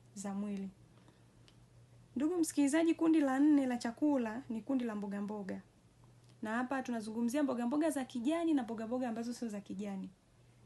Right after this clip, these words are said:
Na niwapongeze sana ndugu zangu kwa sababu huku Iringa kweli kila mtu anapambana kukaa vinyunguni kule na kule vinyunguni mara nyingi wanalima mboga mboga kwa ajili ya kusaidia upatikanaji wa chakula nyumbani. Na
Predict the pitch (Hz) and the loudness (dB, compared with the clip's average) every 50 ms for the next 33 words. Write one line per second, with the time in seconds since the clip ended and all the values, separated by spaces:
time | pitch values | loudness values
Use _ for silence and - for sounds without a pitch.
0 | - - _ _ _ - _ _ _ - - 226 226 233 254 262 262 - 285 294 | -20 -20 _ _ _ -20 _ _ _ -8 -4 -2 0 2 2 0 2 2 4 4
1 | 302 349 381 370 320 339 349 359 359 339 302 294 254 277 254 277 349 370 339 302 | 4 4 2 0 0 2 2 2 4 4 4 4 2 2 2 2 2 2 2 2
2 | 277 277 247 - - - 320 359 339 320 - 320 294 285 285 359 370 320 285 285 | 2 0 -2 -2 -2 -2 0 0 0 2 4 4 4 4 2 2 2 2 2 2
3 | 277 - 330 330 320 302 - 320 320 320 311 302 302 294 - 302 277 247 233 220 | 0 0 2 2 2 2 2 2 2 4 4 4 4 2 2 0 0 0 0 -2
4 | - 240 233 240 277 302 302 277 277 269 254 - - - 233 - - 294 302 269 | 0 0 0 2 2 2 2 2 0 -2 -4 -6 -10 -10 -6 -2 0 0 0 -2
5 | - - - - - 208 202 233 240 247 247 247 302 320 311 302 294 302 294 285 | -4 -10 -20 -16 -10 -4 -2 0 2 2 2 4 4 6 6 6 4 4 2 2
6 | 262 240 233 233 320 311 302 247 247 240 240 233 240 - 233 240 277 285 285 262 | 2 0 0 0 0 0 2 2 0 0 0 -2 -2 -2 -2 -2 2 2 2 2
7 | 233 220 220 226 247 262 269 247 220 214 220 240 262 269 240 208 214 202 208 208 | 0 0 -2 0 0 0 0 -2 -2 -2 -2 0 0 0 0 -2 -4 -6 -6 -4
8 | 208 262 294 285 277 294 294 - - - - - - - - - - - - _ | -2 -2 -2 -2 -2 -4 -6 -10 -16 -20 -20 -20 -20 -20 -20 -20 -20 -20 -20 _
9 | - - 214 208 214 240 254 240 233 - - - 208 208 208 196 233 247 247 254 | -10 -8 -4 -2 0 0 0 0 -2 -4 -6 -6 -6 -4 -4 -2 -2 -2 -2 -2
10 | 294 320 - _ _ - - 196 - 208 208 - - 220 233 254 262 247 226 214 | -4 -6 -10 _ _ -18 -14 -10 -10 -10 -8 -6 -6 -4 -2 -2 -2 -2 -4 -6
11 | 202 - 233 233 233 226 208 202 214 240 262 269 269 277 285 294 _ - _ _ | -8 -6 -4 -4 -4 -4 -4 -4 -4 -4 -2 -2 0 -2 -2 -2 _ -12 _ _
12 | - - - - - - - 226 | -20 -20 -20 -20 -14 -10 -8 -6